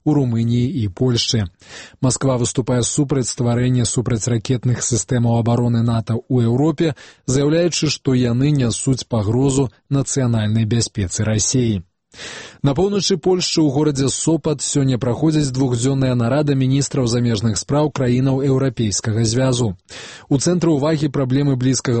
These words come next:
ўсходу і Паўночнай Афрыкі. Міністры абмяркуюць пазіцыі еўрапейскіх краін у пытанні незалежнасці палестынскай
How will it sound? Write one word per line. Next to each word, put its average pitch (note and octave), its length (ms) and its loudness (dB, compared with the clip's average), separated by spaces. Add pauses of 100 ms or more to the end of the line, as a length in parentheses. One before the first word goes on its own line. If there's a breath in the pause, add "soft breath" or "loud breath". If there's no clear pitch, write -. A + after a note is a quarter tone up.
ўсходу D3 400 0
і B2+ 80 0
Паўночнай A#2+ 640 0
Афрыкі. A#2 560 0 (480 loud breath)
Міністры B2 480 0
абмяркуюць A#2 480 0
пазіцыі C#3+ 560 0
еўрапейскіх B2 640 0
краін D#3 320 2
у C#3+ 80 0
пытанні D3 400 0
незалежнасці B2 880 0
палестынскай A#2 640 0